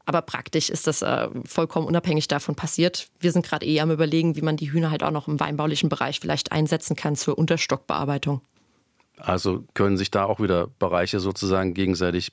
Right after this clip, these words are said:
Speaker 2: berühren und befruchten, von denen man das gar nicht unmittelbar erwartet.
Speaker 1: Vollkommen richtig.
Speaker 2: Sollte ich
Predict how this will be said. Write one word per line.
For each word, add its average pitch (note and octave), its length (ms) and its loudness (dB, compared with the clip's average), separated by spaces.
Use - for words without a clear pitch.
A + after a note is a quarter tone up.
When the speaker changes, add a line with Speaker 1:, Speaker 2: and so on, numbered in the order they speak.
Speaker 2:
berühren G#2+ 440 2
und G#2+ 100 0
befruchten, G2 460 -2
von F#2+ 160 0
denen G2 120 4
man G2 80 2
das G2 200 -4
gar G2 120 0
nicht G#2 220 -2
unmittelbar G#2+ 420 0
erwartet. G2+ 460 -2
Speaker 1:
Vollkommen G#3+ 280 2
richtig. - 400 -4
Speaker 2:
Sollte D3 360 2
ich - 240 -2